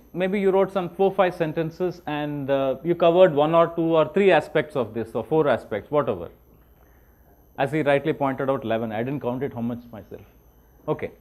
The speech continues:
So, uh, eleven aspects. Fine. Now, let's say you had to do the same thing, but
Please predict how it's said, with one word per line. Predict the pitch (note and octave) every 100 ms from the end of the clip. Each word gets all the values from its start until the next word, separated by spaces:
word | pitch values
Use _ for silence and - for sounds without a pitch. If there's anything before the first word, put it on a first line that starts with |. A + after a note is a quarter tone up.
| _ _ _
So, | A3 G#3 G3+
uh, | F3 F3+ F3+ F3+ E3 - -
eleven | E3+ F3 D#3
aspects. | G#2+ - - - _ _ _ _ _
Fine. | C#3+ C3 A#3 - - _ -
Now, | F3 F3 F3 - - -
let's | G3 A#3+ -
say | A#3 G#3 G#3+ G3+ -
you | D3
had | E3 F#3+ G3
to |
do | F3
the | E3+
same | E3 - G3 A3
thing, | - C#3 D3
but | C#3+ D3